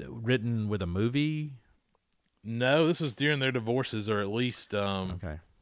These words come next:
Speaker 2: In the Air Tonight. Wasn't that part of, wasn't that?
Speaker 1: Oh, well, you know,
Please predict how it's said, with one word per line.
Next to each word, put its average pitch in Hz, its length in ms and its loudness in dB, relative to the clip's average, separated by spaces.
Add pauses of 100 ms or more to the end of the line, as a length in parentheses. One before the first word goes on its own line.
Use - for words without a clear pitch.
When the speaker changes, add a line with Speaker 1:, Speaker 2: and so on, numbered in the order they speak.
(640)
Speaker 2:
In 131 120 -4
the 123 80 2
Air 131 160 6
Tonight. 160 360 0
Wasn't 151 180 2
that 165 140 0
part 165 260 2
of, 135 80 -4
wasn't 156 280 2
that? 165 240 0 (520)
Speaker 1:
Oh, 78 240 -4
well, 76 260 -6
you 82 120 -6
know, 76 180 -6